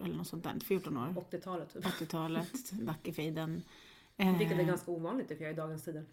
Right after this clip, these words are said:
Speaker 2: Hur länge har ni varit gifta?
Speaker 1: Ja, alltså, se-, alltså, via, alltså, islamiskt sett så har vi varit gifta.
Speaker 2: Islamiskt sett?
Speaker 1: Nej, men
Speaker 2: Muslim-,
Speaker 1: via
Speaker 2: enligt
Speaker 1: islam.
Speaker 2: islam.
Speaker 1: Halal, halal. Sen tvåtusen nio, men bröllopet var tvåtusen tio.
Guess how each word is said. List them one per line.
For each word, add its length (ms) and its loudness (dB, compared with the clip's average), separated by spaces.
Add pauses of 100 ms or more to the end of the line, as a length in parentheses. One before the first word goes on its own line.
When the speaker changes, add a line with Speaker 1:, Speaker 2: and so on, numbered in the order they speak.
(120)
Speaker 2:
Hur 60 -2
länge 140 4
har 60 4
ni 60 2
varit 120 -2
gifta? 220 -4 (760)
Speaker 1:
Ja, 320 6 (140)
alltså, 200 4
se-, 220 4 (180)
alltså, 320 6
via, 360 10
alltså, 480 4
islamiskt 540 10
sett 160 4
så 80 2
har 60 6
vi 120 8
varit 360 0
gifta. 560 2 (420)
Speaker 2:
Islamiskt 580 -8
sett? 120 0
Speaker 1:
Nej, 120 12
men 200 12
Speaker 2:
Muslim-, 220 -2
Speaker 1:
via 160 12
Speaker 2:
enligt 160 6
Speaker 1:
islam. 220 4
Speaker 2:
islam. 140 -2 (100)
Speaker 1:
Halal, 360 10
halal. 380 4 (260)
Sen 180 10
tvåtusen 360 8
nio, 380 10
men 160 10
bröllopet 440 6
var 80 0
tvåtusen 360 -4
tio. 280 -2